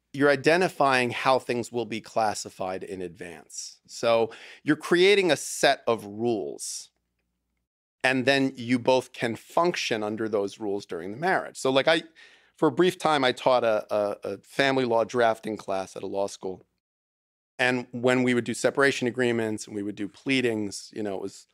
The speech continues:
lots of fun. When we would do prenups, I would say to the students, you know, "What's the main thing you need when you're doing a prenup?" And they would say, "Well, you know, you need asset disclosure." And I'd say, "Well, that's not the main thing." And they'd say, "Well, you need, um, you know, technical language." I said, "Nope. Main thing you need is a crystal ball.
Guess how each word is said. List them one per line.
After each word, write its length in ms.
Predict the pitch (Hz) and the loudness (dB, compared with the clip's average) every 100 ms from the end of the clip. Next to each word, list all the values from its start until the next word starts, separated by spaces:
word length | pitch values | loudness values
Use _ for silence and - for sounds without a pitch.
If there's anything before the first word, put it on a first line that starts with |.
| - | 0
lots 240 | 110 - | 0 0
of 60 | 107 | -10
fun. 260 | - 98 - - - - | -8 -8 -10 -20 -20 0
When 160 | 147 170 | 4 6
we 60 | |
would 80 | 165 | 6
do 120 | 151 | 4
prenups, 520 | 147 - 359 190 - 123 | 0 2 4 4 4 2
I 120 | 120 | 2
would 120 | 120 | 2
say 220 | - 120 | 2 0
to 60 | 113 | 0
the 80 | - | -8
students, 480 | - 113 110 104 - | -6 -6 -6 -8 -4
you 80 | |
know, 60 | 113 | -2
"What's 340 | 107 143 - | 2 2 0
the 140 | - 123 | -2 0
main 400 | 127 127 127 120 | 2 2 2 -2
thing 320 | - 117 113 | -4 -2 -2
you 160 | 110 107 | -2 -2
need 560 | 107 107 98 95 98 _ _ _ - | 0 0 -2 -4 -10 _ _ _ -2
when 140 | 110 | 0
you're 100 | 104 | 2
doing 240 | 107 101 | 0 2
a 80 | 107 | 0
prenup?" 480 | - 214 160 92 - | 2 2 2 0 -8
And 100 | 92 | -8
they 100 | 95 | -8
would 120 | 90 | -10
say, 160 | - - | -12 -14
"Well, 260 | 60 62 - | -14 -14 -14
you 100 | 87 | -16
know, 160 | 73 | -14
you 140 | 65 82 | -12 -4
need 140 | 92 | 2
asset 320 | 156 165 - | 4 2 -4
disclosure." 580 | - - - - - - | -14 -10 -8 -8 -12 -18
And 100 | - - | -16 -16
I'd 60 | |
say, 120 | - | -12
"Well, 120 | 87 92 | -6 -6
that's 200 | 95 107 | -4 -4
not 100 | 90 | -4
the 80 | |
main 300 | 101 101 95 | -2 -2 -2
thing." 240 | - 50 - | -4 -12 -14
And 80 | 90 | -12
they'd 100 | - | -2
say, 80 | |
"Well, 160 | 110 110 | 2 2
you 100 | 113 | 4
need, 360 | 117 113 110 - - - - - | 2 4 2 -2 -18 -20 -8 0
um, 520 | 101 98 98 98 101 | 2 2 0 -2 -2
you 100 | 117 | -2
know, 320 | 107 98 98 - | 2 0 -2 -4
technical 400 | - 127 113 110 | -2 -2 -2 -2
language." 320 | 113 143 117 | 0 2 0
I 60 | 101 | -4
said, 180 | - 95 | -8 -8
"Nope. 340 | 98 98 - - - - | -4 -6 -8 -20 -16 0
Main 180 | 143 160 | 2 4
thing 140 | 160 | 4
you 40 | 139 | 4
need 140 | 127 | 2
is 80 | 113 | -2
a 60 | |
crystal 320 | - 107 - 85 | -4 -4 -4 -12
ball. 320 | 69 - | -14 -16